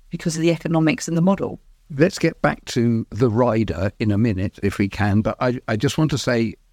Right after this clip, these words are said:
Speaker 2: something to our listeners directly, and that is that we're so grateful for all of you out there who tune in regularly for this podcast. Without you, we're just a bunch of guys and gals talking to each other in a recording studio.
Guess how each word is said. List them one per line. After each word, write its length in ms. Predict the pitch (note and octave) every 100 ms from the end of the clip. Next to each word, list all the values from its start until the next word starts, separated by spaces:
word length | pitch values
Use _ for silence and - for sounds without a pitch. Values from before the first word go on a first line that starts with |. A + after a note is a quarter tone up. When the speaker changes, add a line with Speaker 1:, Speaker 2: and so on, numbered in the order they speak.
| _ G#2
Speaker 2:
something 380 | - A2+ A2+ F#2+
to 140 | A2+
our 120 | G2
listeners 460 | G#2+ A#2+ - F#2+ F2+
directly, 760 | A2 A2 A#2+ - F2 E2 G#2+ - _ _ -
and 160 | A#2+
that 140 | C3+ C3
is 180 | A#2 F#2+
that 160 | B2
we're 120 | A#2
so 260 | G#2+ - E3
grateful 600 | D3+ C#3 C3+ - A2 A2+ _ _
for 160 | - D#3+
all 260 | D#3 E3+
of 100 | A#2+
you 140 | G#2+ G2
out 200 | G2 -
there 220 | G2+ G#2+
who 180 | G#2+ G#2
tune 340 | - C#3+ B2
in 160 | A2+ A2
regularly 640 | B2+ A#2+ A2+ A2 G2+ G#2+
for 140 | -
this 200 | G#2 A2
podcast. 640 | - A2+ - - D#2 - - _ _ _ _ _
Without 360 | B2+ C3 E3+ -
you, 280 | A#2 A#2 A#2+
we're 140 | A#2+
just 240 | - A2+ B2
a 60 |
bunch 320 | A2 B2+ B2
of 80 | A2
guys 320 | G#2+ G2+ F#2
and 80 | G#2+
gals 420 | G2+ E2+ F2 G2+
talking 360 | - G2+ - G2
to 80 | F#2
each 200 | G2 -
other 220 | F2+ F#2+
in 160 | B2 F2+
a 60 |
recording 520 | F2+ E2 G#2 F2 F#2+ -
studio. 540 | - D#2 - -